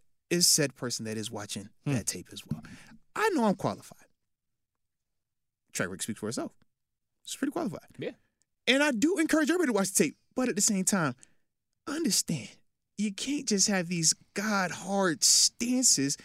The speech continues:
Speaker 1: without the full context, and that is what this has become in a sense. And we don't need that because we're all better than that. So let's trust the surgeons at times. When Coach Tomlin is saying that, "Hey, man,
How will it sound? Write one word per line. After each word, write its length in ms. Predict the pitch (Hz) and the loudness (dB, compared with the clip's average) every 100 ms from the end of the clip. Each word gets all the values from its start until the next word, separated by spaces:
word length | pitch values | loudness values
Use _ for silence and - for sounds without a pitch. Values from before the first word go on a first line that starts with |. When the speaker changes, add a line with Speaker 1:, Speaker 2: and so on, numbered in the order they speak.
| - _ _ - | -16 _ _ -6
Speaker 1:
without 760 | 196 233 214 - - 233 262 - | 0 0 -2 -12 -6 -2 0 -2
the 140 | 196 | -4
full 320 | - - 247 202 | -4 0 0 -2
context, 580 | - 233 247 196 180 | -4 -2 0 0 0
and 200 | 180 147 - | -2 -4 -4
that 200 | 220 233 | -2 -2
is 120 | 190 | 0
what 180 | 185 165 | -4 -2
this 160 | 185 214 | 0 2
has 140 | 170 | 0
become 960 | 123 113 - - - - 247 214 131 123 _ _ _ _ _ _ _ | -2 -8 -10 -16 -12 -6 -2 0 0 -2 _ _ _ _ _ _ _
in 140 | 196 160 | -6 -6
a 60 | 113 | -2
sense. 600 | - 247 240 - - - _ _ _ _ _ | -2 -2 -6 -8 -12 -12 _ _ _ _ _
And 100 | 233 | -2
we 80 | 359 | -2
don't 180 | 415 403 | -2 -6
need 260 | 453 415 - | -6 -8 -6
that 260 | - - - _ _ _ _ | -8 -8 -18 _ _ _ _
because 240 | 233 269 220 | -4 -4 -4
we're 120 | 233 | -4
all 80 | 185 | -6
better 220 | 190 160 | -6 -10
than 160 | 104 | -12
that. 260 | - - - - - _ _ | -18 -20 -20 -20 -20 _ _
So 180 | - 269 | 0 2
let's 200 | 247 254 | 2 -2
trust 220 | - 254 | -2 0
the 60 | - | 2
surgeons 360 | - 214 151 117 | 4 2 0 -2
at 100 | 107 | -4
times. 380 | - - - - _ _ _ _ | -8 -12 -20 -20 _ _ _ _
When 140 | 180 180 | -2 0
Coach 240 | 247 233 | 0 0
Tomlin 320 | 233 247 220 | 0 0 2
is 80 | 208 | 2
saying 200 | 220 208 | 2 2
that, 80 | 180 | 2
"Hey, 140 | 214 202 | 2 2
man, 200 | 170 | 2